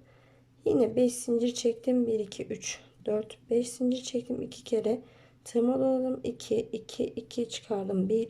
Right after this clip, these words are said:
iki, üç, beş zincir çektim. Araya girdim. İki, üç, dört, beş, altı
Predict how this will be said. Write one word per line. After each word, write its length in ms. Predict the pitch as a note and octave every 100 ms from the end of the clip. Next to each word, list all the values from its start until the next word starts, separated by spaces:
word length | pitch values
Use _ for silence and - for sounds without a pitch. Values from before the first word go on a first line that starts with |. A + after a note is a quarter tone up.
| -
iki, 260 | - -
üç, 320 | - A3 - - - - - - - _ -
beş 160 | C#4
zincir 340 | - B3 A3+ A3
çektim. 500 | - G#3+ - G#3 -
Araya 400 | A#3 B3 B3+ B3+
girdim. 560 | B3 B3 B3 C4+ C4 C4 - - - - - _ _ _ _ _ _ - _ _ _ _ _ _ _ _ -
İki, 640 | - - A#3 G#3 A3+ - - - _ _ _ _ _ -
üç, 560 | A3 A3 - - - - - - _ _ _ - - -
dört, 500 | G#3 G3 D#3 - - _ _ _ _ _ _ _ _ _ _ _ _ _ _ _ _ -
beş, 520 | G#3+ G#3+ B3 - - - _ _ _ _ _ _ _ _ -
altı 540 | A3+ G#3+ G3 - F#3+